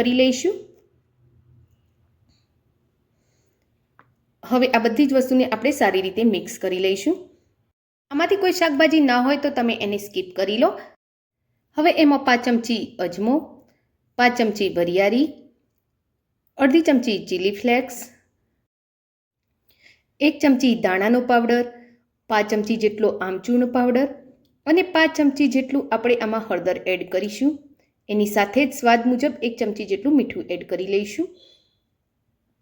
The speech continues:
તો અહીં આપણે બીજા કોઈ મસાલા એડ નથી કરવાના, બસ આ બધા મસાલા આપણા ઘરના રૂટિનમાં હોય જ છે, એ જ મસાલા એડ કરીશું. અને હવે તેને સારી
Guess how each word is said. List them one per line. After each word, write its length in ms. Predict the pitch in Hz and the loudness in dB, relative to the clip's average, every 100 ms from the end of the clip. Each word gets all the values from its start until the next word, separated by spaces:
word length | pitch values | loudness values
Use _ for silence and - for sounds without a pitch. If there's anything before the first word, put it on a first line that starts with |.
| _ _ - | _ _ 0
તો 80 | 330 302 | 2 4
અહીં 220 | 302 - | 2 2
આપણે 180 | 269 269 | -2 0
બીજા 180 | 254 277 277 | 0 0 0
કોઈ 100 | 269 | 0
મસાલા 320 | 247 247 233 226 | 2 2 2 2
એડ 120 | 214 208 | 0 0
નથી 240 | 202 - 220 | -4 -4 -4
કરવાના, 340 | 208 220 233 302 269 | -2 0 -2 -2 -2
બસ 140 | 269 - - | -4 -6 -4
આ 40 | 262 | 0
બધા 160 | 254 | 2
મસાલા 340 | 254 247 240 233 | 2 2 2 0
આપણા 160 | - 220 208 | 0 -2 0
ઘરના 200 | 214 208 | 0 0
રૂટિનમાં 420 | 202 208 208 202 202 | -2 -4 -4 -4 0
હોય 180 | 196 226 | 2 2
જ 60 | 247 - | 2 -4
છે, 100 | 254 247 | -6 -2
એ 20 | 220 | -2
જ 60 | 214 | -2
મસાલા 360 | 196 202 196 180 | -6 -4 -2 -2
એડ 80 | 196 - | -4 -4
કરીશું. 320 | 202 226 320 370 _ _ _ _ _ _ _ _ _ _ 208 | -6 -4 -6 -8 _ _ _ _ _ _ _ _ _ _ -2
અને 140 | 214 | 0
હવે 240 | 202 185 | 0 0
તેને 240 | 190 196 196 | 0 0 -2
સારી 300 | 208 190 | -4 -2